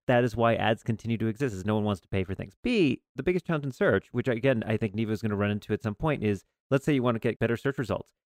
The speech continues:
It's an arms race. You know, you have a bunch of publishers who are also trying to get their worst crap sites in front of your eyes on the site. You know, S E O is a massive industry. Maybe this is where the monopoly actually gets better. I mean, if there was five search engines, you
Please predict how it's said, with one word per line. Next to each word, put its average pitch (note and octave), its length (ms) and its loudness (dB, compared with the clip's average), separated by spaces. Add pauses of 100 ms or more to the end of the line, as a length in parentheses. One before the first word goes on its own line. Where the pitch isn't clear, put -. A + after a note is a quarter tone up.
It's C#3+ 160 2
an C3+ 80 -2
arms D3+ 260 0
race. - 220 -14 (180)
You B2+ 80 0
know, A2 220 2
you A#2 80 0
have A#2 100 2
a G#2+ 60 -4
bunch B2 180 0
of B2 80 -10
publishers A#2+ 460 -2
who A2 80 2
are G#2+ 60 6
also A#2+ 200 2
trying A2 160 0
to G#2+ 80 0
get F#2+ 220 0
their A2 160 2
worst G#2 260 0 (100)
crap G#2+ 280 0 (160)
sites A#2+ 320 0
in A#2 100 -4 (100)
front A#2+ 140 2
of G2+ 160 -2
your A2 400 4
eyes G#2 560 0 (140)
on A#2 160 0
the A#2 40 -6
site. F3+ 300 0
You A2+ 100 -2
know, G#2 240 2
S A2+ 240 -4
E A#2 120 4
O A#2+ 440 4
is G#2+ 140 -4
a G#2 40 0
massive G#2+ 500 -2
industry. A#2+ 400 -2 (100)
Maybe D3+ 240 4
this C3+ 180 0
is B2 140 -2
where A#2 160 4
the G#2+ 80 0
monopoly G#2+ 380 2
actually G#2 180 -2
gets G2 180 -2
better. A#2 300 4
I F2+ 60 0
mean, G2 120 0
if G2 120 -2
there G#2 100 2
was G2 140 2
five G#2+ 260 2
search A2 220 0
engines, G2 260 -2
you G2 80 -4